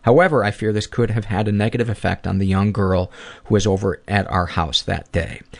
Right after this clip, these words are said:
I just am so afraid my actions were sexually abusive, and the thought of it having affected her life in any harmful, negative way leaves me with such a sense of sadness, shame, and guilt.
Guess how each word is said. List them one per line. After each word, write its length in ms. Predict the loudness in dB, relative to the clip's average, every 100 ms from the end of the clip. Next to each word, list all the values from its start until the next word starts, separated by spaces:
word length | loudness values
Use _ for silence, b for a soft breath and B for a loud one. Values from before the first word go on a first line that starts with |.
| B B B _ 0
I 320 | 2 2 0
just 260 | 0 -2 -2
am 160 | -4 -2
so 240 | 2 2
afraid 380 | 2 2 2 2
my 160 | -2
actions 440 | 0 -2 0 -4 -4
were 120 | -4
sexually 420 | -2 -2 -2 -2
abusive, 460 | 0 -2 -2 -2 -2
and 100 | -2
the 60 |
thought 360 | 0 -2 -2 -4
of 140 | -4
it 120 | -4 -2
having 340 | -2 0 -2
affected 380 | -2 -4 -4 -6
her 200 | 0 2
life 260 | 2 0
in 140 | -2 -6
any 240 | -2 -2
harmful, 400 | -2 -2 -2 -2
negative 380 | 0 0 -2 -2
way 340 | 0 2 0 -4 B B B B 0
leaves 280 | 0 2
me 100 | 0
with 140 | 0 0
such 240 | -2 -2
a 60 | -2
sense 260 | -2 -4
of 100 | -4
sadness, 460 | -2 0 0 -2 -4
shame, 380 | -2 0 0 -2
and 140 | -4
guilt. 280 | -2 -2 -4